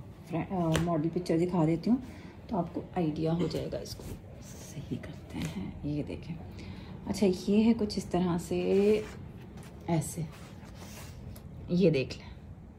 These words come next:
ठीक है। front ऐसा है और ये back का print check कर लें आप।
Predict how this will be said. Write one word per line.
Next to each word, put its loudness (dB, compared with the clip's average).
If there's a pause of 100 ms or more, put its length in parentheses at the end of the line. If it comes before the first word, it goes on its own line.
(480)
ठीक 6
है। 10
front 8
ऐसा 8
है 10
और 6
ये 8
back 8
का 8
print 6
check 2
कर 0
लें -2
आप। -4